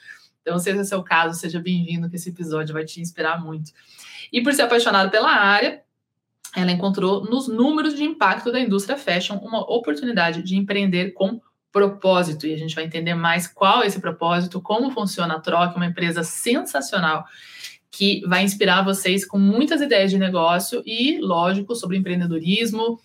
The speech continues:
materno, feminino, porque a Luana também é mãe da Maria Júlia, de seis anos, né? E do Benício, de quatro.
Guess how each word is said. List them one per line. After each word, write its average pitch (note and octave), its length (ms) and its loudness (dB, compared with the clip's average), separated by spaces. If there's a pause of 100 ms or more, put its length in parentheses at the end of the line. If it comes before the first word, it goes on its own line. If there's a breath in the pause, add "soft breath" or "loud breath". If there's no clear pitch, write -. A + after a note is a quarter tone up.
(120 loud breath)
materno, G3+ 680 2
feminino, G#3+ 680 2
porque A#3 220 0
a G3 40 4
Luana G3 280 2
também G#3 280 -2
é A#3 60 0
mãe G#3+ 260 0
da C4+ 80 0
Maria G3 240 0
Júlia, F#3 460 0 (100)
de F3+ 120 -8
seis E3+ 260 -4
anos, E3+ 500 -4
né? D#3+ 200 -4 (440 loud breath)
E F#3 140 0
do G3 140 2
Benício, A3+ 440 2
de A3 120 -2
quatro. G#3+ 1040 2